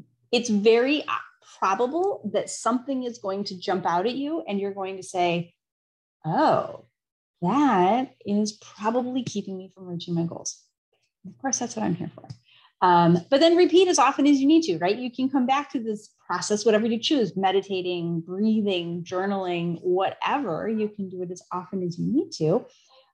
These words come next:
Uh, and that's how you keep going. You keep looking for new things that aren't serving you, new things that have,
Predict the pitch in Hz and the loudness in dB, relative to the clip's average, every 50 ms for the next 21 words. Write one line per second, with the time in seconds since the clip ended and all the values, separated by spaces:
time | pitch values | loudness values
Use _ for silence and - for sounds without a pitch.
0 | _ - 180 185 185 185 190 190 - - 208 208 220 233 240 - - 262 269 262 | _ -4 -2 -2 -2 -4 -6 -6 -4 2 4 6 6 6 4 2 2 4 6 6
1 | 269 269 269 - - 247 240 - - _ _ _ _ 214 208 214 214 269 381 311 | 6 4 4 0 -2 -2 -2 -2 -6 _ _ _ _ -2 2 4 4 6 6 6
2 | 196 73 139 156 170 160 165 196 180 - - 208 202 - - 196 202 202 208 208 | 4 2 0 -2 -2 -2 -2 -4 -6 -6 -4 -4 -4 -4 -4 -4 -2 -2 -2 0
3 | 233 214 208 214 - 190 190 190 196 208 247 294 359 403 - - - 175 175 170 | 0 0 0 -2 -2 -4 -4 -2 0 2 6 6 6 4 4 0 -2 0 0 0
4 | 165 170 165 175 170 165 - - - 175 175 165 165 170 170 165 165 175 208 262 | 0 -2 -4 -4 -4 -4 -6 -8 -10 -8 -8 -6 -4 -2 -2 -2 -2 -2 0 -2
5 | 285 - _ _ _ _ _ _ _ 190 180 190 208 262 339 339 330 214 185 180 | -2 -2 _ _ _ _ _ _ _ -8 -4 0 2 4 2 2 2 0 -4 -4
6 | 170 - 180 175 175 170 | -4 -6 -6 -4 -4 -6